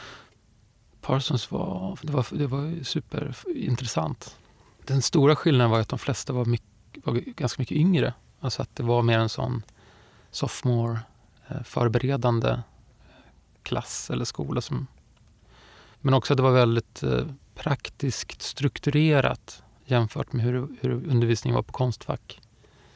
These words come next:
Konstfack var det mycket mer upp till en själv och liksom hitta, liksom bara lägga upp arbetet.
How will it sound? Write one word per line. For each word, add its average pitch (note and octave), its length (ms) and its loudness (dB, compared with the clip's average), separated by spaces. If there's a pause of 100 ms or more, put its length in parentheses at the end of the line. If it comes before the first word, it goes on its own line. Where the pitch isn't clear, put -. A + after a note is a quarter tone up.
(380)
Konstfack - 440 -2
var B2+ 100 6
det A2+ 60 6
mycket A2+ 200 2
mer A#2+ 160 4
upp - 160 0
till B2+ 120 0
en A#2 80 2
själv A#2+ 560 0 (200)
och C#3+ 140 -8
liksom - 260 -6
hitta, - 460 -4 (180)
liksom A#2+ 240 -6
bara A#2 60 4
lägga A#2 240 4
upp - 200 0
arbetet. C3+ 720 -4